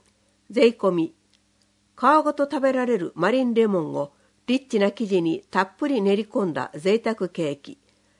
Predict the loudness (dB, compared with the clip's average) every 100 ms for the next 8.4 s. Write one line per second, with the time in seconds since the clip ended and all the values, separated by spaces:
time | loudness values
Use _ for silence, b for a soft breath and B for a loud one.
0 | _ -8 -8 0 0 2 -2 -2 -2 -2
1 | 0 0 -2 -2 -4 -6 b b b 0
2 | 2 4 4 2 -2 -2 -4 -2 0 0
3 | -2 0 -2 b b -4 2 2 4 2
4 | 2 -2 -2 -2 -2 -2 -6 b b b
5 | 0 0 0 -4 -6 -4 -4 -4 -6 -8
6 | -10 -10 -16 _ _ _ _ _ _ _
7 | _ _ -6 -2 -2 -2 0 0 -2 -4
8 | -4 -4 -8